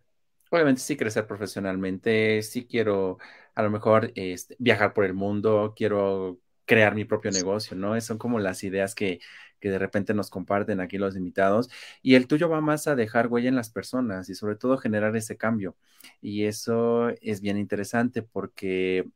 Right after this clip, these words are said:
habla de una, eh, persona integral que creo que no se está conformando con lo que tiene, con lo que ha aprendido, pero que aparte de, de aprenderlo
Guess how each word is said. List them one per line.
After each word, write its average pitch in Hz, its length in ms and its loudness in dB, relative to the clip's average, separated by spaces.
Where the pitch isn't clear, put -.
habla 110 400 4
de 104 180 0
una, 104 960 -2
eh, - 420 -10
persona 113 440 -2
integral 98 560 0
que 95 200 -8
creo 98 320 -4
que 107 120 -6
no 98 240 -4
se 104 560 -2
está 123 300 -2
conformando 127 600 0
con 110 140 -2
lo 92 100 -4
que 98 100 -8
tiene, 101 460 -6
con 98 160 -4
lo 95 100 -4
que 113 100 0
ha 110 40 4
aprendido, 98 640 -4
pero 110 200 6
que - 80 2
aparte 139 380 2
de, 160 280 -2
de 110 160 0
aprenderlo 110 960 0